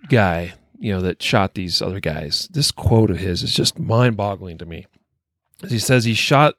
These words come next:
Dustin Marks in the head, and I expended the rest of my magazine into Michael White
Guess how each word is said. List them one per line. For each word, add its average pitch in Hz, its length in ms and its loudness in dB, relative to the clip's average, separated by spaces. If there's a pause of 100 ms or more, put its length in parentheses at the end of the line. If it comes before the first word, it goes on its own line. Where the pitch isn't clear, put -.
Dustin 127 320 0
Marks 107 260 0
in 98 80 -10
the 92 80 -2
head, 90 220 0
and 87 100 -4
I 87 60 -2
expended 139 640 0
the 110 60 0
rest 110 260 2
of 92 40 -4
my 95 60 0
magazine 95 480 -2
into 90 180 -4
Michael 90 380 -4
White 92 260 2